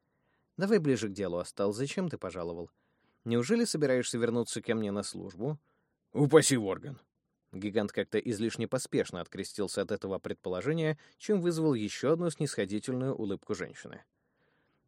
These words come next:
Speaker 2: «Я тут совсем по иному делу.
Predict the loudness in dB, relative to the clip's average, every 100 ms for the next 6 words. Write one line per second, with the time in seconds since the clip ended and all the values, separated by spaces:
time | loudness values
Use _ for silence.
0 | _ _ -12 -2 2 2 2 0 0 0
1 | 0 0 6 10 10 10 6 -2 -4 -4
2 | -10